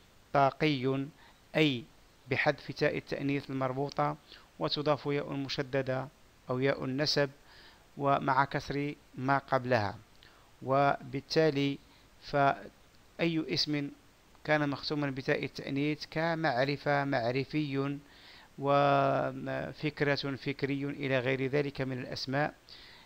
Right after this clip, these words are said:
يمكن أن نطبق عليه القاعدة التالية: ينسب إلى الاسم المؤنث المختوم بتاء التأنيث المربوطة بحذف تائه وإضافة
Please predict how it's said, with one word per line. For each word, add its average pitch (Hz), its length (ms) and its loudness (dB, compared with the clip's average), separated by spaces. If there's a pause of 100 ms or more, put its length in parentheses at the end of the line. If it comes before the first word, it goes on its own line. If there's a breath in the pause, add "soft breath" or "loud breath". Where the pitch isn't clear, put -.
(280 loud breath)
يمكن 143 580 0 (420 loud breath)
أن 147 140 0
نطبق 139 520 -2
عليه 139 600 2 (240)
القاعدة 127 760 4 (540 loud breath)
التالية: 135 680 2 (360 soft breath)
ينسب 147 420 0
إلى 147 180 0
الاسم 156 300 -4
المؤنث 143 520 -2
المختوم 139 680 -4 (100)
بتاء 131 300 -4
التأنيث 147 600 -4 (520 loud breath)
المربوطة 139 600 0
بحذف 131 420 -2
تائه 143 640 0 (440 loud breath)
وإضافة 143 840 -2